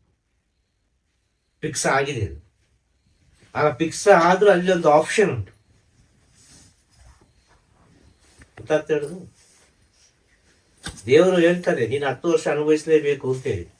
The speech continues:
ಒಂದು ಶಿಕ್ಷೆಯನ್ನು ಗುರು ಹೇಳ್ತಾನೆ, "ಹತ್ತು ವರ್ಷ ಅನುಭವಿಸಿದ್ರೆ ಒಂದು ವರ್ಷದಲ್ಲಿ ಕ್ಲಿಯರ್ ಮಾಡಿಕೊಡ್ತೇನೆ" ಅಂತೇಳಿ. ಇಷ್ಟೇ ವಿಷಯ. ಈ ಒಂದು ವರ್ಷವೇ ನಮಗೆ ಭಾರ ಆಗ್ತದೆ. ಅದು ಹತ್ತು ವರ್ಷ ಅನುಭವಿಸ್ಲಿಕ್ಕಿದ್ರೆ ಹೇಗಿರ್ಬೋದು?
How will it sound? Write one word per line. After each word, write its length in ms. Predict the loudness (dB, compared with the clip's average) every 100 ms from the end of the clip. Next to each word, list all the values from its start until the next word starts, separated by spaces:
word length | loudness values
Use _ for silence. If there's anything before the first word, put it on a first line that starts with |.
| _
ಒಂದು 160 | -10 -8
ಶಿಕ್ಷೆಯನ್ನು 680 | -8 -4 -4 -4 -8 -10 -10 -14 -20 _ _ _ _ _ -4
ಗುರು 200 | 4 4
ಹೇಳ್ತಾನೆ, 460 | 4 0 -2 -8 -10 _ _ _ _ _ _ _ _
"ಹತ್ತು 280 | -12 -4 2
ವರ್ಷ 200 | 2 2 -2
ಅನುಭವಿಸಿದ್ರೆ 560 | -2 -2 -4 -2 -4 -4
ಒಂದು 140 | -4 -2
ವರ್ಷದಲ್ಲಿ 520 | 0 2 0 -2 -8 -12 _ _ _ _
ಕ್ಲಿಯರ್ 240 | -2 0 0
ಮಾಡಿಕೊಡ್ತೇನೆ" 580 | -6 -8 -12 -12 -14 -12
ಅಂತೇಳಿ. 280 | -14 -18 -20 _ _ _ _ _ _ _ -20 -20 _ _ _ _ _ -18
ಇಷ್ಟೇ 200 | -6 -2
ವಿಷಯ. 280 | -2 -6 -12 _ _ _ _ _ _ _ -4
ಈ 60 | 2 2
ಒಂದು 160 | 8 8
ವರ್ಷವೇ 380 | 8 8 8 8
ನಮಗೆ 320 | 6 2 2
ಭಾರ 220 | 2 4
ಆಗ್ತದೆ. 360 | 2 -2 _ _ _ _ _ _ _ _ _ _ _ _ _ _ _
ಅದು 100 | -2
ಹತ್ತು 200 | -2 2 2
ವರ್ಷ 160 | 2 -2
ಅನುಭವಿಸ್ಲಿಕ್ಕಿದ್ರೆ 640 | -2 -4 -4 -8 -2 -2
ಹೇಗಿರ್ಬೋದು? 420 | -2 -6 -10 -16